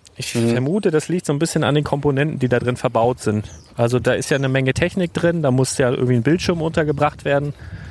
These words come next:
Speaker 1: Ähm, ich denke, dass es dem geschuldet ist, dass es halt so aussieht. Und ich bin,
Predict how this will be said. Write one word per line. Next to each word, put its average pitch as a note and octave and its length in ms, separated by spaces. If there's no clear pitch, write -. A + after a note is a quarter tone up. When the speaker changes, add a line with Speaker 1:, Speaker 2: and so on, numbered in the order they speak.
Speaker 1:
Ähm, B2+ 480
ich - 60
denke, D#3 280
dass C#3+ 280
es - 320
dem D#3 200
geschuldet D3+ 480
ist, C3 180
dass C3 80
es B2+ 160
halt B2 140
so A#2 120
aussieht. D3 460
Und C#3 420
ich C#3+ 160
bin, A3+ 300